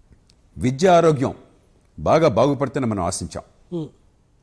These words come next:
Speaker 1: దానికి మళ్ళీ మాటలు తప్ప మౌలికమైన అడుగు పడల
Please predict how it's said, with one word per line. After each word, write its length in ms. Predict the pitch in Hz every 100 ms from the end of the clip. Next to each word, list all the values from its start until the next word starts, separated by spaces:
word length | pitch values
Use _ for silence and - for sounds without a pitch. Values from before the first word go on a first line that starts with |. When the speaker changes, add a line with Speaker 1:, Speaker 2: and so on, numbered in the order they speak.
| _ _ _
Speaker 1:
దానికి 600 | 90 131 139 123 113 117 117 _ _ _ _ -
మళ్ళీ 180 | 92 143
మాటలు 400 | 95 101 - 180
తప్ప 240 | 160 156
మౌలికమైన 600 | 123 95 165 185 190 180
అడుగు 180 | 147 151
పడల 240 | 131 101